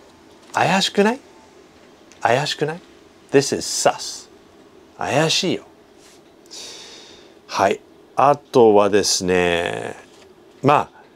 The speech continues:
もう一つ強い言葉。ちょっとスクリーンショットがないんだけど、えー、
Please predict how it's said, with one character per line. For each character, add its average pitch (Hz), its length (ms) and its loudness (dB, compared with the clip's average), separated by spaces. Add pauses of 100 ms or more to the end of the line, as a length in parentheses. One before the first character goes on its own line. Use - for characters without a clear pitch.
(340)
も 156 240 4
う 196 40 0
一 226 180 2
つ - 140 -8
強 175 480 4
い 139 120 0
言 92 300 -6
葉。 71 180 -8 (640)
ち - 120 2
ょ - 20 4
っ 151 60 2
と 113 120 0
ス - 160 -6
ク - 120 -4
リ 147 80 2 (140)
ー - 20 -2
ン - 20 -2
シ - 160 0
ョ 160 60 4
ッ - 20 -2 (180)
ト 90 140 4
が 85 140 2
な 98 240 0
い 113 80 2
ん 90 100 -4
だ 76 160 -8
け 78 200 -10
ど、 90 540 2 (920)
え 92 1080 -4
ー、 - 40 -20